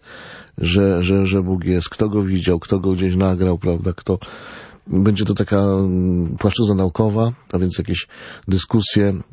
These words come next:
artykuły, książki, ale może być też i jakaś taka nawet i bardziej reklamowa, jakieś tam, prawda, wyśmiewanie, złośliwości. Y, przeróżne rzeczy żeśmy już doświadczali, mówię my, jako,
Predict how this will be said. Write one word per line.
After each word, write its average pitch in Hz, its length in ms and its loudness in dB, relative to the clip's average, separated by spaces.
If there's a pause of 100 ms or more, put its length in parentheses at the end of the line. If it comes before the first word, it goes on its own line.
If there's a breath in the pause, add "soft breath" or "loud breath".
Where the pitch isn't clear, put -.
(140)
artykuły, 95 640 0
książki, 98 500 0 (320 loud breath)
ale 107 220 2
może 123 260 0
być 131 200 -6
też 120 240 -2
i 113 60 0
jakaś 104 260 0
taka 98 420 0 (120)
nawet 104 320 0
i 104 120 2 (480 loud breath)
bardziej 101 260 2
reklamowa, 107 580 2
jakieś 87 240 -2
tam, 87 180 0
prawda, 87 440 2 (120)
wyśmiewanie, 95 680 2
złośliwości. 92 720 -2 (760 loud breath)
Y, - 180 -2 (500)
przeróżne 143 460 2
rzeczy 92 320 0
żeśmy 87 160 0
już 92 140 0
doświadczali, 92 640 0
mówię 92 260 0
my, 101 240 2
jako, 92 320 -2